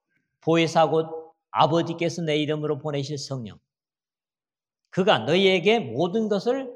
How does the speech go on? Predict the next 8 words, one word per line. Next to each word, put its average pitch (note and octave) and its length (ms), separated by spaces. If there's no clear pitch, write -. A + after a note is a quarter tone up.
가르치고 - 600
내가 G3+ 400
너희에게 F3+ 480
말한 E3 400
모든 G3+ 260
것을 B3 360
생각나게 A3+ 680
하리라. A#2+ 340